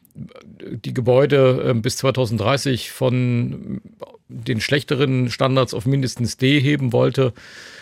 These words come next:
Ähm, da haben wir z-, frühzeitig davor gewarnt, ähm, dass das weder durch selbstnutzende Eigentümer zu stemmen ist und zu finanzieren ist, noch dass, ähm,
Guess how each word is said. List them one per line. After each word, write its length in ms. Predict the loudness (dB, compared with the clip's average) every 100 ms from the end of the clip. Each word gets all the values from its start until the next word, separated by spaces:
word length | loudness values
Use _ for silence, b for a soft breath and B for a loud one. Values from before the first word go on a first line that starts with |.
| B B -6
Ähm, 500 | 2 4 6 4 2 -4 _ _ _ _ _ -20 -16 -4
da 160 | 0
haben 220 | 2 4 4
wir 120 | 2
z-, 200 | -2 -10
frühzeitig 520 | -2 0 4 2 2
davor 320 | 0 0 2 2
gewarnt, 580 | 2 0 0 -2 -4 -2
ähm, 280 | 0 0
dass 140 | -2 -4
das 200 | -6 -6
weder 340 | -6 -2 0 0
durch 200 | 0 0
selbstnutzende 640 | -2 -2 -4 -4 -2 -2
Eigentümer 460 | 0 -2 -2 -2 -2
zu 160 | -4
stemmen 380 | -4 -2 0 0
ist 320 | 0 -2 -4
und 100 | -6
zu 140 | -8 -6
finanzieren 540 | -2 -2 -2 -2 -2
ist, 200 | -4 -4
noch 140 | -6
dass, 300 | -4 -6 -4
ähm, 360 | -2 -2 0 -2